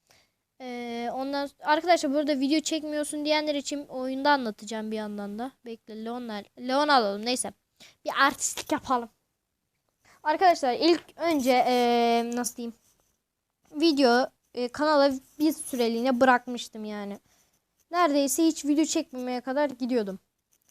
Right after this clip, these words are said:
Ee, ondan sonra, e, nasıl diyeyim? Bir anda video çekesim geldi. Yeni bir kulaklık falan aldım. Kulaklığım bozulduydu.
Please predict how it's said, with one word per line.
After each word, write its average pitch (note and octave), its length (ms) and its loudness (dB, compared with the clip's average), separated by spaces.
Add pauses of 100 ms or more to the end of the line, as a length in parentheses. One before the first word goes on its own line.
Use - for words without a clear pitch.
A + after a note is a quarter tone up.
(260)
Ee, B3 200 -4
ondan D4 340 0
sonra, A#3+ 580 -2
e, A#3 340 -4
nasıl B3 240 -10
diyeyim? A3+ 200 -16 (260)
Bir D4+ 140 -2
anda C#4 460 4 (160)
video C#4 200 -2
çekesim C4 480 -2
geldi. G#3+ 280 -4
Yeni C4+ 240 0
bir B3+ 120 -6
kulaklık C4 540 0
falan B3+ 280 -4
aldım. G#3 220 -6
Kulaklığım A#3 500 -8
bozulduydu. G3+ 420 -12